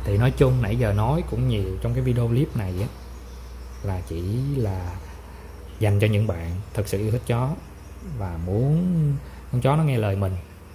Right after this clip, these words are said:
thì mình cũng sẽ coi như là đã dừng cái video clip ở đây là vừa rồi. Nãy giờ nói cũng nhiều rồi. Chỉ cần những cái yếu tố đó thì mình nghĩ là mọi người á, những bạn sau này nuôi chó đó cũng sẽ có những cái phương pháp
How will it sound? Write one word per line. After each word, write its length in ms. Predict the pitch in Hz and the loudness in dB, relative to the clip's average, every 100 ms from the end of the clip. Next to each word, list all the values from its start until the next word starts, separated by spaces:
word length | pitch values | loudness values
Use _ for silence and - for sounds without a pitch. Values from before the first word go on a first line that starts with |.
| - - - - - - | -20 -18 -18 -18 -18 -4
thì 280 | 104 95 95 98 - - - - - | -2 -2 -4 -6 -10 -18 -18 -18 -8
mình 200 | 98 95 | -4 -4
cũng 160 | 95 110 | -2 -2
sẽ 340 | 120 95 101 117 107 - - - - | -2 -2 -2 -2 -6 -14 -10 -10 -8
coi 140 | - 113 | 2 4
như 160 | 113 | 4
là 160 | 104 92 | 4 2
đã 80 | 92 | 0
dừng 260 | 104 98 92 | 0 0 0
cái 120 | 104 | 0
video 360 | 113 104 104 | 0 0 2
clip 200 | 104 135 | 2 0
ở 60 | - | 2
đây 160 | 110 101 | 2 2
là 80 | |
vừa 260 | 92 98 90 | 0 -2 -2
rồi. 120 | 90 92 - | -4 -8 -6
Nãy 80 | 104 | -2
giờ 160 | 104 | -2
nói 160 | 90 113 | -2 -2
cũng 120 | 110 117 | 0 -2
nhiều 200 | 92 90 | -2 -4
rồi. 120 | 90 92 - - - - - - - - - - - - | -8 -8 -14 -14 -14 -14 -14 -14 -14 -14 -14 -14 -14 -4
Chỉ 120 | 98 | 0
cần 220 | 110 101 | 4 4
những 120 | 98 | 4
cái 120 | 113 | 4
yếu 80 | 131 | 2
tố 220 | 127 135 | 4 2
đó 260 | 139 139 147 156 | 4 2 0 -2
thì 100 | - | -6
mình 300 | 92 90 85 85 90 | -4 -2 -4 -6 -6
nghĩ 120 | 87 95 | -4 -2
là 180 | 131 | 0
mọi 200 | 98 90 98 | -2 -2 0
người 260 | 98 92 | 2 2
á, 60 | 101 - - - - - - - - | -2 -6 -16 -16 -16 -18 -16 -16 0
những 120 | 120 | 4
bạn 220 | 117 101 | 4 4
sau 160 | 104 117 | 2 2
này 160 | 101 | 2
nuôi 140 | 98 104 | 2 0
chó 300 | 104 117 147 | 0 0 0
đó 80 | 160 - - - - - - - - - - - | -2 -6 -14 -16 -16 -18 -18 -18 -18 -18 -18 -2
cũng 180 | 98 120 | 0 0
sẽ 200 | 101 98 | 0 0
có 120 | 135 | 0
những 140 | 123 | 2
cái 80 | 117 | 0
phương 160 | - 120 | 0 0
pháp 200 | 139 | 2